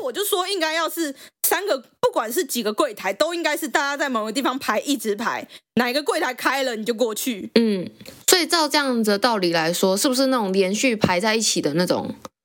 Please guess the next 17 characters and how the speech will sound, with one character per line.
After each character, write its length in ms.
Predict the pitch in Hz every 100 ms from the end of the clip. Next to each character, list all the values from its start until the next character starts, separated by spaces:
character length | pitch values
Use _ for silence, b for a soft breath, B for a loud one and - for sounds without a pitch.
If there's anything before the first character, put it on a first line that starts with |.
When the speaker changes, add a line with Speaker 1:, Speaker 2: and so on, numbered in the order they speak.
| _ _
Speaker 2:
柜 200 | 262 196
台 200 | 170 151
比 80 | 160
较 120 | 185
好 160 | -
啊？ 260 | - - - - -
因 80 | -
为 40 |
大 80 | 320
家 80 | 285
都 80 | 277
排 220 | 226 175
直 180 | 180 156
线。 180 | - -
Speaker 1:
哎， 60 |
可 140 | 302
是 80 | 320